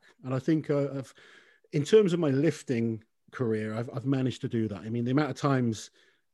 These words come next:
I've been knocked down and o-, overlooked and injured and, you know, proved that because I love the sport, because I sort of, you know, the, the love is more important than the winning,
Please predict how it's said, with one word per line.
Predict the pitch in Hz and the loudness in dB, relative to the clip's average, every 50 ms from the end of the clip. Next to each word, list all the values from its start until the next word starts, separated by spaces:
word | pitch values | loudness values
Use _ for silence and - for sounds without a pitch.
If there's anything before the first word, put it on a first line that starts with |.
| _ _ | _ _
I've | 120 113 110 | -10 -6 0
been | 131 139 127 123 | 2 4 4 4
knocked | 123 127 110 - - | 2 0 -4 -8 -6
down | - 123 120 120 120 117 117 113 | -4 -2 -2 -2 0 0 0 0
and | 110 107 117 - - _ | 0 -2 -2 -6 -8 _
o-, | - - - _ - | -18 -18 -18 _ -6
overlooked | 120 127 127 117 113 113 117 120 123 113 - - - 110 | -2 -2 -2 0 0 0 0 0 -2 -4 -6 -10 -12 -10
and | 95 95 - | -12 -10 -6
injured | 117 131 127 127 123 101 120 120 120 117 117 113 | -4 0 0 0 2 0 0 0 0 -2 -2 -2
and, | 113 110 104 - - - - - - _ _ | -4 -6 -6 -8 -14 -20 -20 -20 -20 _ _
you | 156 | -4
know, | 143 143 | -4 -4
proved | 143 - - 190 185 180 151 156 | -4 0 4 6 6 6 6 4
that | 165 170 156 - _ _ _ _ _ _ _ _ _ _ _ _ _ _ _ _ - | 2 2 2 -2 _ _ _ _ _ _ _ _ _ _ _ _ _ _ _ _ -2
because | 160 143 - - 240 226 | -2 0 4 2 4 4
I | 220 180 | 4 4
love | 127 117 117 95 95 | 4 2 -2 -4 -6
the | 104 - | -10 -10
sport, | - - - 104 110 151 - | -10 -12 -10 -8 -8 -6 -6
because | 160 139 - - 196 190 | -6 -2 0 2 2 2
I | 190 | 0
sort | 180 - - 175 151 147 | 0 0 -2 0 2 0
of, | 139 117 - - - - - _ | 0 -2 -6 -14 -18 -20 -20 _
you | 190 156 | -8 -6
know, | 131 123 120 120 127 123 | -4 -4 -4 -6 -6 -6
the, | 113 120 - | -8 -10 -10
the | 117 123 131 | -6 -4 -2
love | 131 156 175 180 156 160 | 0 0 0 2 2 0
is | 147 135 | -2 0
more | 151 156 156 | 0 0 0
important | 143 139 - - 156 143 135 131 | 0 -2 -2 -2 -2 -2 -2 -2
than | 135 131 120 | -2 -4 -4
the | 123 | -2
winning, | 123 139 147 127 92 92 107 107 | -2 -2 -2 -2 -4 -8 -12 -16